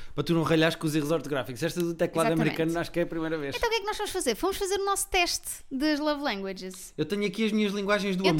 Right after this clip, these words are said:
Speaker 2: também. E eu gostava de adivinhar quais é que são as tuas duas predominantes.
Speaker 1: Ok. Eu tenho uma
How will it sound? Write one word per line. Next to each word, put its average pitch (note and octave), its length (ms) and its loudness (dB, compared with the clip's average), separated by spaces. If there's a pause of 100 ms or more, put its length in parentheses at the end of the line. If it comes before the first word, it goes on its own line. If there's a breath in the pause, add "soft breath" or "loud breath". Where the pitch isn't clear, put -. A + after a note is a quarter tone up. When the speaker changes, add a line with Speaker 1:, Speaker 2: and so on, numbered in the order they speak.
Speaker 2:
também. F#3+ 340 4
E C#4+ 160 2
eu F#4 100 4
gostava - 400 0
de D#4+ 100 -4
adivinhar D4+ 520 0
quais D#4 180 -2
é E4 60 -2
que E4 80 -8
são D4+ 160 -2
as D4+ 80 -2
tuas D4+ 240 -2
duas D#4 180 2
predominantes. C#4 760 -2 (640)
Speaker 1:
Ok. C3 360 0 (1200 loud breath)
Eu F3+ 140 2
tenho A3+ 340 2
uma B3 340 0